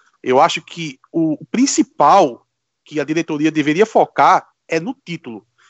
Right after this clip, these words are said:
Esse negócio de tra-, a tradição, ela vem junto com títulos. A tradição não vem junto com o estádio. Na história não fica, "Ah, o Náutico ganhou não sei quantos aflitos. O Náutico ganhou não sei quantos", assim, ó. Não. Ganhou quantos títulos? A gente conta a quantidade de pernambucano, impo-,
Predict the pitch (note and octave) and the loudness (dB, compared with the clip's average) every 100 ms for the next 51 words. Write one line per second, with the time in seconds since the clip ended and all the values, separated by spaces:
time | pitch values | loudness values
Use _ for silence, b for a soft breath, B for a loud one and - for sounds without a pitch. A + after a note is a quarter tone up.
0 | _ D#3 - G#3 G#3+ G3+ F#3 G3 - G#3 | _ -10 -4 0 0 0 -8 -6 0 2
1 | A3+ F3+ - B3 C#4+ C4+ - - D#3+ F#3 | 2 0 -2 -2 -2 -4 -10 -10 -4 -2
2 | E3+ A2+ _ b _ _ D#3 F#3 C#3 G#3+ | -2 -6 _ b _ _ 0 0 0 -6
3 | E3 D#3+ A#3 - C#4 - D#3+ C3+ A2 C3+ | -6 -10 -12 -12 -12 -10 -12 -10 -6 -4
4 | C3+ B3 G#3+ D4 D#4 G3 G#3 E3 F3+ _ | 0 -2 0 -4 -4 -4 -4 -4 -8 _
5 | F3 F3 - - C3+ D#3 C#3+ F#3+ C4+ - | -6 -4 -6 0 4 4 2 -2 -8 -4
6 | A#3+ C4 C4+ - G#3+ F#3 G#3 A#3+ A3+ G3+ | -2 0 -2 -8 -4 -2 2 2 2 0
7 | G#3+ F3+ G3 F#3+ F#3+ G3 - F#3+ F3+ F3+ | -4 -4 -6 0 0 0 -8 -8 -6 -8
8 | F3 F3+ - C3 A#2+ - b b b b | 0 0 0 -6 -8 -10 b b b b
9 | - D#3 F#3+ A3 F#3 F#3+ G3 - F#3+ F#3 | -6 0 0 0 0 0 0 -4 -6 -6
10 | F3+ G3+ E3+ D#3 G3+ A2+ - _ _ E3+ | -6 -4 -4 0 0 0 -6 _ _ 0
11 | G3+ - - C4 C#4 - D3+ C3 C#3 G#3 | 0 -2 -2 -2 -2 -6 -10 -6 -4 -6
12 | G#3 - G#3 G#3+ A#3 A3 G3 G3+ G#3+ A3+ | -10 -6 -4 -4 -6 -2 -2 0 -2 -2
13 | G#3 - F3+ G3 - A3 B3+ - A3+ | -6 -6 -6 -6 -10 -10 -6 -2 -2